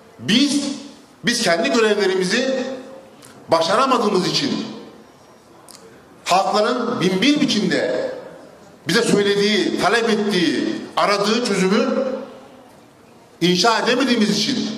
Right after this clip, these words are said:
Halkların büyük gücünü, ezilenlerin büyük gücünü,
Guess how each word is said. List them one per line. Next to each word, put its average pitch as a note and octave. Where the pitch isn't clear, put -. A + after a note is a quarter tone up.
Halkların F#3
büyük D4
gücünü, E3+
ezilenlerin A3
büyük B3
gücünü, D3+